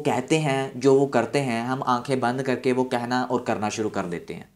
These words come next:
इसलिए वो हम पर हंसते हैं कि इनके नबी ने इनको क्या तालीम दी थी,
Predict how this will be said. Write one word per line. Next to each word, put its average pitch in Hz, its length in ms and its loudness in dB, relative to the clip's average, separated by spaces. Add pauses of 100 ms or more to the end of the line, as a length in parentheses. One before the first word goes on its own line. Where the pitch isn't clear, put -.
इसलिए 208 380 6
वो 208 120 6
हम 156 260 6
पर 170 120 6
हंसते 139 400 0
हैं 117 180 2 (340)
कि 151 60 2
इनके 160 320 4
नबी 131 260 2
ने 160 80 2
इनको 156 200 0
क्या 151 220 4
तालीम 143 360 2
दी 131 160 4
थी, 135 180 0